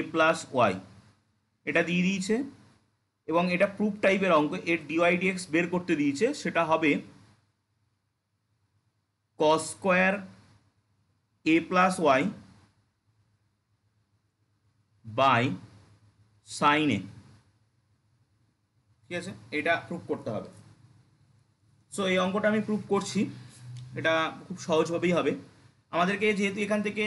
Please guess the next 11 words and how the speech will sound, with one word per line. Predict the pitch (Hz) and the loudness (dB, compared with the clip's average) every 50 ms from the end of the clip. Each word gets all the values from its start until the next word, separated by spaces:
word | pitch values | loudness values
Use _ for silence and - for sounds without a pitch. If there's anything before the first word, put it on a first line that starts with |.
| 214 | -4
উম, | 202 - 151 165 165 165 165 165 160 151 135 143 | -4 -6 -8 -10 -10 -8 -4 -2 -2 -2 -2 -2
ডিওয়াই | 165 185 190 208 196 | -2 -2 0 0 0
ডিএক্স | 214 214 196 180 180 | -2 -2 -2 -2 -4
বের | 190 170 175 | -6 -4 -4
করতে | 170 - - 151 143 | -6 -4 -2 -2 -2
হবে, | 147 202 214 - - - _ _ _ _ _ _ _ _ _ _ _ - | -2 -4 -8 -12 -18 -20 _ _ _ _ _ _ _ _ _ _ _ -6
so | 170 156 156 156 156 151 - - - | -4 0 2 2 0 0 -2 -8 -6
আমরা | 151 156 170 180 185 | -4 -4 -4 -4 -6
কি | 196 185 185 | -8 -6 -4
করছি, | 185 180 - - - 185 233 - - - - - _ _ _ _ _ _ _ _ _ _ _ _ _ _ _ _ _ _ _ _ _ _ _ _ _ _ _ _ _ _ _ _ _ _ _ _ _ _ _ _ _ _ _ _ _ _ _ _ _ _ _ _ _ _ _ _ _ _ _ - 143 | -4 -4 -6 -6 -6 -6 -6 -8 -10 -18 -20 -20 _ _ _ _ _ _ _ _ _ _ _ _ _ _ _ _ _ _ _ _ _ _ _ _ _ _ _ _ _ _ _ _ _ _ _ _ _ _ _ _ _ _ _ _ _ _ _ _ _ _ _ _ _ _ _ _ _ _ _ -6 -4
আমরা | 151 156 | -2 -2